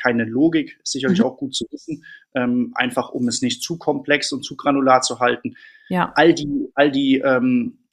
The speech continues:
Speaker 1: Felder werden automatisch dann mit Zapier an die Personalabteilung weitergegeben, damit da auch das Bild vollständig ist, ähm, und man nicht mit halben Daten darum arbeitet.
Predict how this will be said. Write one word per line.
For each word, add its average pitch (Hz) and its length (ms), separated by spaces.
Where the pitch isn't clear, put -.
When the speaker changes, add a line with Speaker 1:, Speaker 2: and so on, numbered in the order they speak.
Speaker 1:
Felder 139 520
werden 127 280
automatisch 123 520
dann 113 120
mit 110 140
Zapier 123 360
an 113 100
die 113 80
Personalabteilung 113 800
weitergegeben, 135 680
damit 117 300
da 120 140
auch 120 180
das - 180
Bild 123 200
vollständig 127 560
ist, - 360
ähm, 120 360
und - 180
man 117 100
nicht 113 200
mit - 160
halben 113 340
Daten 120 320
darum 127 220
arbeitet. 123 500